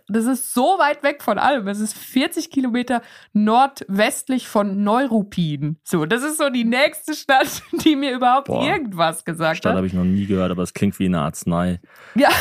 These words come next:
Speaker 2: <laughs> Neuruppin.
Speaker 1: Ja.
Speaker 2: Müssen Sie einfach noch zwei Tropfen Neuruppin nehmen,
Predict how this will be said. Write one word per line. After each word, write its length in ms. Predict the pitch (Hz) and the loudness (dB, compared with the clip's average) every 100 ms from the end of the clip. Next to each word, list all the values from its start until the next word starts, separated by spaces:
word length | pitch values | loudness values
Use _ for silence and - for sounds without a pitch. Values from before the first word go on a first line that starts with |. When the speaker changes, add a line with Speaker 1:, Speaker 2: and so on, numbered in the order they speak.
| - - | 0 -4
Speaker 2:
<laughs> 360 | - - 381 - | -8 -6 -2 0
Neuruppin. 840 | 95 92 101 95 85 98 92 95 - | 0 2 0 -2 -4 0 0 0 2
Speaker 1:
Ja. 220 | 233 - | 2 4
Speaker 2:
Müssen 160 | 143 147 | 4 2
Sie 80 | 160 | 2
einfach 120 | 151 | 2
noch 100 | 135 | 0
zwei 220 | - 131 | 0 0
Tropfen 360 | 139 131 123 120 | 2 -2 0 0
Neuruppin 520 | 113 104 92 135 143 | 2 0 0 0 2
nehmen, 400 | 139 131 131 135 | 2 2 0 -2